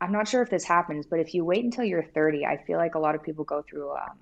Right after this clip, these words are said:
a lot of self-discovery and self-improvement around that age. And then if you get too involved in that, maybe you miss the opportunity to have kids.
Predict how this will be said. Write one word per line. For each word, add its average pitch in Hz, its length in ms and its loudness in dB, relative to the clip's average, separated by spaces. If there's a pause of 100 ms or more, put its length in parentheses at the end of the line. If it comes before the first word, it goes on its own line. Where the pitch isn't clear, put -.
a - 60 -12
lot 139 160 -6
of 143 80 -16
self-discovery 151 800 -4
and 147 100 -18
self-improvement 151 880 -4
around 143 340 -6
that 147 200 -2
age. 143 340 -6 (520)
And 190 160 4
then 202 140 6
if 214 180 2
you 160 260 2 (680)
get 185 200 4
too 220 220 6
involved 175 480 6
in 156 140 0
that, 156 340 2 (640)
maybe 175 260 2
you 180 160 0
miss 165 280 -2
the 165 140 0
opportunity 160 600 -2
to 147 60 -4
have 147 240 -4
kids. - 360 -8